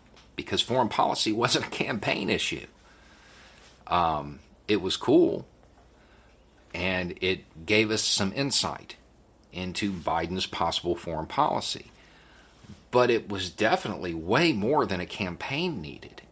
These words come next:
It was really surprising, because it wasn't for the campaign.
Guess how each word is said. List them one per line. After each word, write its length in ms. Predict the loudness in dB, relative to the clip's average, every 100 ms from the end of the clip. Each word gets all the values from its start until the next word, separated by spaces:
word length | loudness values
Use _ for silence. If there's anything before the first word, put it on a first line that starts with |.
| -8
It 160 | -6
was 200 | -2 -2
really 360 | -2 -2 -2 0
surprising, 760 | -2 -2 0 2 2 -4 -8 -12 -20 _ _ -20 -20 -20 -20 _ -20 -20 -20 -20 -20 -20 -20 -20 -20 _ -20 -20 -20 _ _ _ _ _ -20 -20 -20 _ _ -4
because 340 | -4 0 -2
it 120 | 0
wasn't 260 | 2 2 0
for 80 | -6
the 80 | -10
campaign. 680 | -10 -12 -12 -14 -14 -20